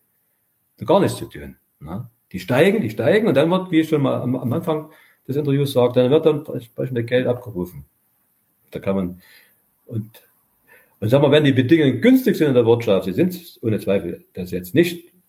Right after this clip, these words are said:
günstig, aber wenn sie günstig sind, dann, dann ist der Kreditbedarf da, da ist die Kreditnachfrage da und dann überspringen die Unternehmen auch mühelos größere Zinshürden,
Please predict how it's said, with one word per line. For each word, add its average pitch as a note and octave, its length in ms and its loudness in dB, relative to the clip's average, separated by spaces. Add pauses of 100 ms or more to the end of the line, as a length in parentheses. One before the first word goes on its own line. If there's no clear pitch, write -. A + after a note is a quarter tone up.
günstig, - 500 -6
aber - 120 -4
wenn C#3 80 2
sie A2+ 120 -2
günstig A2+ 340 -2
sind, D#3 440 0 (400)
dann, A#2+ 320 0 (160)
dann A#2 120 2
ist - 140 -4
der A2+ 80 0
Kreditbedarf D#3+ 720 0
da, D#3 240 4
da A2+ 80 -4
ist G2+ 120 -4
die F#2 80 -8
Kreditnachfrage C#3+ 1200 -4
da B2+ 520 0
und G#2+ 100 -2
dann A#2 140 2
überspringen D#3 840 0
die B2 260 -2
Unternehmen A#2+ 800 -2
auch A2 140 -8
mühelos A#2 800 0
größere A2 400 0
Zinshürden, D#2+ 600 -10